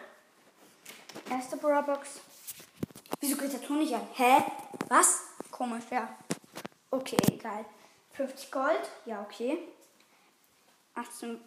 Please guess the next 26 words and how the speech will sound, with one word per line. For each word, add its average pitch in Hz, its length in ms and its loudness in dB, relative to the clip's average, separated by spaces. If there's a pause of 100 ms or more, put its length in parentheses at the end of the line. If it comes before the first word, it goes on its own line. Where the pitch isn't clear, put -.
(140)
auf 226 160 -8
mein 220 140 -8
zweiter 226 260 -12
Crop. 277 260 -4 (520)
Achtzehn 247 460 -2
Prank, 302 360 -2 (200)
fünfzehn 254 380 -6
Baby. 294 420 -2 (260)
Ja, 247 140 -8 (360)
ich - 60 -20
stehe 269 180 -4
noch 240 140 -4
nicht 254 120 -4
mal 247 120 -4
ansatzweise 247 520 -8
im 226 160 -4
Max, 240 340 -8
also. 233 320 -12 (1500)
Nächste 247 460 -4
Box. 339 320 -4 (1080)
Brawl 294 220 4
Box. - 760 -8 (400)
Dreißig 494 540 -4
Gold. 311 340 0 (640)
Ähm, 240 400 -6 (1080)
Dings. - 300 -12